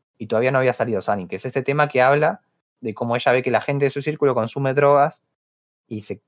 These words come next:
se caga la vida, básicamente, y cómo lo, lo mal que se siente ella viendo esa situación y cómo, bueno, la relata.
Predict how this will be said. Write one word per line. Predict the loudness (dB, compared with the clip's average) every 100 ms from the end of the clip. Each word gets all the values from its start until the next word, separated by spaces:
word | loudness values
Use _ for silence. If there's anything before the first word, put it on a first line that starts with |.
| -20
se | -12 -4
caga | 2 4
la | 4
vida, | 0 -2
básicamente, | -2 -4 -10 -10 -10 -12
y | -12
cómo | -8 -8
lo, | -6 -6 -4
lo | -2
mal | 0 -2
que | -2
se | -4
siente | -4 -6 -2 0
ella | 0
viendo | -2 -2
esa | -6 -6
situación | -6 -6 -4 0 2
y | 0
cómo, | -2 -4
bueno, | -4 -4
la | -4
relata. | -2 0 0 -4